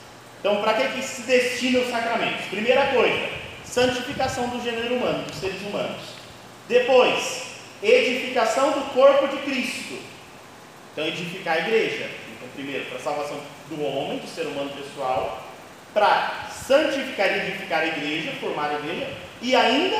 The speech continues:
para o culto a ser prestado a Deus. Então, o sacramento tem essas três dimensões aqui, né? Santifica o ser humano, forma um corpo que é a igreja e presta culto a Deus. Então, são atos de culto, atos de culto e louvor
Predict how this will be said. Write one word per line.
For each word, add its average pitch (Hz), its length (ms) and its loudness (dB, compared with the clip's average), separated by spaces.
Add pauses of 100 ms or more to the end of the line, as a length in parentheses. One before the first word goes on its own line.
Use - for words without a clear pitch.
(480)
para 208 160 8
o 285 100 4 (120)
culto 311 360 0
a 311 60 0
ser 285 180 0
prestado 247 460 -4
a - 40 -4
Deus. 156 200 -8 (540)
Então, 147 200 2
o 185 40 0
sacramento 196 500 0
tem 233 100 -4
essas 220 200 -4 (120)
três 254 320 4
dimensões 262 640 -2
aqui, 247 360 -6 (200)
né? 147 140 -10 (360)
Santifica 196 640 -2
o 165 100 0
ser 170 180 -4
humano, 277 460 2 (480)
forma 226 380 6
um 185 100 0
corpo 196 520 -2
que 170 80 -6
é 160 40 0
a 156 80 0
igreja 202 500 2 (340)
e 208 120 -6
presta 220 460 0
culto 381 640 -4 (340)
a 160 100 -6
Deus. 127 760 -10
Então, 135 200 -12 (180)
são 170 160 -8
atos 156 360 -6
de 214 60 -10 (120)
culto, 233 300 -6 (360)
atos 131 380 -6
de 180 80 -10
culto 170 340 -10
e 196 40 -6
louvor 190 480 -2